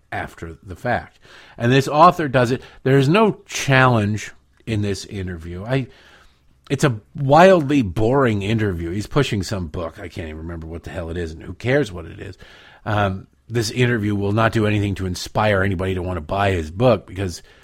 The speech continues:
a real, an interesting interview asks interesting questions that are challenging. You don't have to be confrontational, but they have to be challenging. They have to have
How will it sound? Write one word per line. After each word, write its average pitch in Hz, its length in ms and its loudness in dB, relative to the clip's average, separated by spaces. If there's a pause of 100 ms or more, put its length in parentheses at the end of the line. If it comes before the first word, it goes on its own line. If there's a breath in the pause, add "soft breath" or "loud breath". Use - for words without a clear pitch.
(380 soft breath)
a 117 100 2
real, 120 640 2 (440)
an 135 120 2
interesting 156 720 6
interview 117 340 0
asks 110 260 4
interesting 104 640 -2
questions 95 460 -2
that 113 100 -4
are 120 80 -2
challenging. 117 680 2
You 95 60 -14
don't 127 120 0
have 185 100 4
to 156 60 -10
be 156 100 -2
confrontational, 139 720 -2
but 117 100 -6
they 180 60 4
have 170 100 2
to - 40 -8
be 117 100 -2
challenging. 139 840 0 (840 soft breath)
They 123 100 0
have 156 200 4
to 131 120 2
have 127 280 2